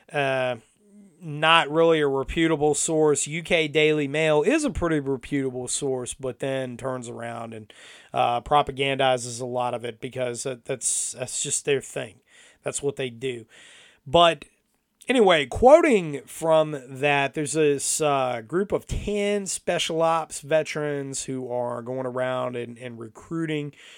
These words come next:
people. They're staging in Poland, and they're, they're gonna head over into Ukraine, where they're gonna, uh, take up Zelensky on his offer to join the defense of Ukraine, Europe, and the world.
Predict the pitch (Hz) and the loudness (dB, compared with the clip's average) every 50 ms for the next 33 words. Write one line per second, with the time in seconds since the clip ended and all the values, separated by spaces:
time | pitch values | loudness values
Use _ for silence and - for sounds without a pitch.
0 | - - - _ _ - 156 151 - 147 147 147 139 - - - - 156 160 165 | -20 -20 -20 _ _ -4 -4 0 4 4 6 6 4 4 0 2 4 4 4 4
1 | 160 147 156 156 151 143 135 - - 165 160 156 156 151 151 147 147 147 143 143 | 4 0 -2 -4 -4 -4 -6 0 4 6 6 6 6 4 2 0 0 -2 -2 -2
2 | 135 135 127 131 131 135 131 123 127 131 127 131 131 131 143 135 135 135 135 127 | -4 -4 -4 -4 -4 -4 -4 -4 -6 -8 -6 -6 -4 -2 -2 -2 0 -2 -2 -2
3 | 123 131 131 127 123 120 120 120 120 - 147 135 135 131 127 127 127 123 120 123 | -4 -8 -8 -8 -8 -10 -10 -12 -8 -8 -6 -6 -4 -6 -6 -8 -10 -10 -10 -8
4 | 117 120 120 117 127 123 120 120 120 - - 127 123 123 120 120 113 _ _ _ | -8 -8 -8 -8 -10 -10 -10 -12 -14 -14 -12 -12 -10 -8 -10 -10 -12 _ _ _
5 | _ _ _ _ _ - _ _ _ - - 156 147 139 - 147 139 135 - _ | _ _ _ _ _ -20 _ _ _ -6 -4 -4 -4 -2 -4 -4 -4 -4 -6 _
6 | _ _ - - - - _ _ _ - 143 147 135 143 147 156 160 143 - - | _ _ -20 -20 -20 -20 _ _ _ -2 -2 -2 -2 0 -2 -2 -2 -4 -6 -4
7 | 160 147 143 139 139 135 127 120 135 139 135 135 135 131 - - 139 131 123 117 | 0 0 2 2 0 -2 -4 -2 0 0 2 2 2 0 0 -2 -4 -4 -4 -8
8 | - - 135 131 131 131 127 127 123 123 123 120 120 120 120 120 120 127 123 143 | -10 -10 -8 -8 -8 -8 -8 -10 -10 -10 -10 -12 -12 -12 -14 -14 -12 -10 -4 -2
9 | 151 151 156 156 151 147 127 127 - - 160 151 143 139 - 135 131 131 123 117 | -2 0 -2 -2 -4 -6 -6 -6 -6 -4 -4 -4 -4 -6 -10 -12 -12 -14 -14 -14
10 | - - 151 151 151 151 147 147 147 143 139 139 143 139 131 - 143 143 139 127 | -8 -6 -4 -2 -2 -2 -2 -4 -4 -2 2 2 2 2 2 -2 -6 -6 -6 -8
11 | 113 127 147 180 214 220 180 127 - 110 - | -8 -4 0 2 2 2 2 -2 -6 -14 -20